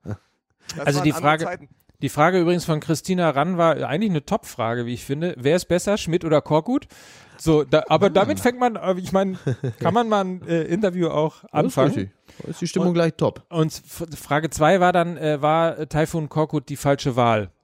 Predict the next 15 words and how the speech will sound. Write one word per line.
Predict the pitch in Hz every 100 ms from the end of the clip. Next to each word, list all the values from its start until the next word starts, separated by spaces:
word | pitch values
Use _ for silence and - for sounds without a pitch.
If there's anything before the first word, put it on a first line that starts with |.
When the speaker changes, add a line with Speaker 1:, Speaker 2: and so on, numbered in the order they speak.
| _ _ _ _ 113
Speaker 3:
Ja, | 98
spätestens | 117 123 120 123 104
dann | 113 117 151 160
ist | 143 147
natürlich | 143 143 139 127
Rudi | 135 127
Völler | - 127 120
komplett | 113 117 110 123
auf | - 95
Zinne, | - 104 90 85
ne? | 127 135
Also | 107 107 101
das | 101 110
ist, | 120 117 -
äh, | 107 107